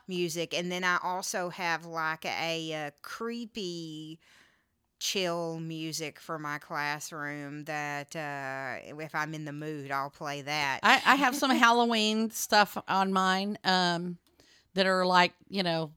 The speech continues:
Speaker 1: You, you, you can, like, it's weird, like, that kind of music, like, the creepy Halloween music
Speaker 2: Uh-huh.
Speaker 1: really calms kids.
Speaker 2: <laughs>
Speaker 1: I don't know why.
Speaker 2: I,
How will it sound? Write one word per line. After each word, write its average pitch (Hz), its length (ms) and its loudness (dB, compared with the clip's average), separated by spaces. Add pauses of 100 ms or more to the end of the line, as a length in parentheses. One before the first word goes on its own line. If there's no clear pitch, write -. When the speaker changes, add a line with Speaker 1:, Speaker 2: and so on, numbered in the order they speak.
(120)
Speaker 1:
You, 226 260 -6
you, 233 320 -6
you 208 360 -16
can, 220 360 -12
like, 190 220 -8
it's 190 180 -10
weird, 175 560 -8
like, 156 260 -10
that 175 260 -8
kind 190 220 -8
of 175 80 -12
music, 165 440 -12
like, 156 160 -12
the 160 80 -14
creepy 175 500 -14
Halloween 160 640 -12
music 160 500 -14
Speaker 2:
Uh-huh. 185 120 -6
Speaker 1:
really 185 280 -8 (100)
calms 139 920 -14
kids. - 600 -8
Speaker 2:
<laughs> - 1400 -2
Speaker 1:
I 165 80 -16
don't 147 440 -6
know 131 160 -12
why. 101 480 -8
Speaker 2:
I, 139 220 -6